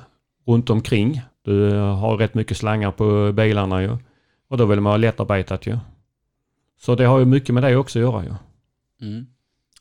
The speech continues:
Speaker 2: Så vilken är pumpgubbarnas favorit?
Speaker 1: Ja, just på vår firma kör vi med Sifa ju.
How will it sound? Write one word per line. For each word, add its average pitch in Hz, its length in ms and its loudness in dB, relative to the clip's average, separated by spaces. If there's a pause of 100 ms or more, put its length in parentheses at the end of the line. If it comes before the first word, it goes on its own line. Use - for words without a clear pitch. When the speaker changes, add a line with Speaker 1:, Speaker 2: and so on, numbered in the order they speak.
(140)
Speaker 2:
Så - 140 -12
vilken 170 280 -6
är 151 120 0
pumpgubbarnas 113 1600 -2
favorit? 117 680 -4 (920)
Speaker 1:
Ja, 139 160 0
just 151 320 4
på 156 80 2
vår 160 200 4
firma 131 480 4
kör 127 200 2
vi 127 200 2
med 110 140 0
Sifa - 460 -2
ju. - 120 -8